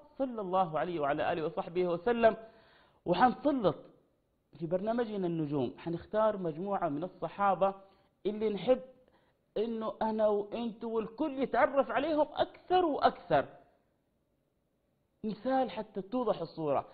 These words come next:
الآن لو ذكرنا وطلبنا، الآن لابد أحد حولك وإنت تسمعني،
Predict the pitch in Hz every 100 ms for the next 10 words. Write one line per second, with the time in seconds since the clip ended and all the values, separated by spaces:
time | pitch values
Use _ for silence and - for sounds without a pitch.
0 | - - 214 302 285 247 208 190 202 170
1 | 147 208 233 226 233 233 - _ - 180
2 | 226 233 - - 190 208 208 - - 190
3 | - 220 214 - - 196 185 - 180 202
4 | 175 170